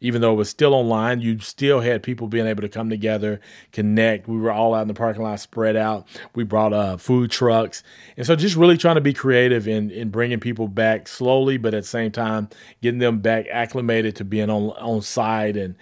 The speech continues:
and, and doing those things. And so then we went through the summer and the schools continued to have those policies. We understood, and I didn't wanna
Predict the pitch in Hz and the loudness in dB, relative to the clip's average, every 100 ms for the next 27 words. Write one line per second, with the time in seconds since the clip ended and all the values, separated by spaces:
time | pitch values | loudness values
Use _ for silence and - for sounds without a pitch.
0 | - - - 110 107 113 107 110 110 117 | -20 -20 -4 -2 0 0 2 4 4 4
1 | 110 117 107 104 - 110 107 - - - | 4 2 2 0 2 2 2 -4 -20 -20
2 | - _ 117 117 156 151 131 127 127 131 | -20 _ -4 4 6 6 4 4 2 2
3 | 123 - 139 139 135 123 110 110 110 104 | 0 2 2 4 4 4 2 0 -2 -2
4 | - 131 127 127 117 - _ - _ - | -2 2 4 2 0 -10 _ -20 _ -6
5 | 131 143 131 117 120 113 104 - 143 143 | -2 0 2 4 4 4 0 2 4 4
6 | 127 135 127 113 113 110 135 127 117 107 | 2 -2 -4 -4 -8 -4 0 0 0 -4
7 | 135 131 127 113 127 117 113 113 101 | 0 0 2 2 0 0 -2 -2 -4